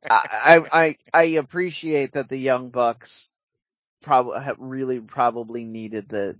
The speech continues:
to, to do something to make, to feel like this is a legitimate belt,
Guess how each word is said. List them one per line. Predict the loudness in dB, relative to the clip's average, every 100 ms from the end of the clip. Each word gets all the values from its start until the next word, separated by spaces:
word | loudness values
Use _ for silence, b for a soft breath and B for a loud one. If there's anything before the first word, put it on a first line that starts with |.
| -8
to, | -8 -8
to | -12 -12
do | -12 -10
something | -6 -6 -4 -8 -8 -12 -20 _
to | -12
make, | -8 -8 _ _ -20
to | -8
feel | -4 -2
like | -2 -4
this | -10 -8
is | -6
a | -4
legitimate | -4 -6 -8 -6 -8 -6
belt, | 0 0 0